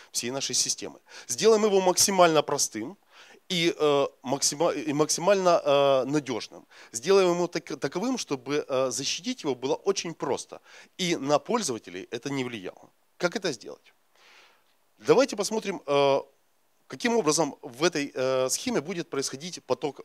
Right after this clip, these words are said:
данных. Пользовательский ввод.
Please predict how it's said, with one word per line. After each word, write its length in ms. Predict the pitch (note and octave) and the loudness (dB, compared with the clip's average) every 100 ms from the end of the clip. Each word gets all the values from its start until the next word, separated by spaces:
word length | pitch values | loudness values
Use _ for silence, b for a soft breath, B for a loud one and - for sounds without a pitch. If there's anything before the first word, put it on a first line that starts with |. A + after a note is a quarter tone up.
| B2+ | -6
данных. 400 | A2+ E2 - - _ _ b b b b b b _ _ _ _ - | -4 -4 -6 -20 _ _ b b b b b b _ _ _ _ 4
Пользовательский 680 | F#3+ C#3 C#3 C#3+ B2+ - | 4 6 2 0 -4 -4
ввод. 360 | G2+ G#2+ D#3 - | -4 -2 -4 -6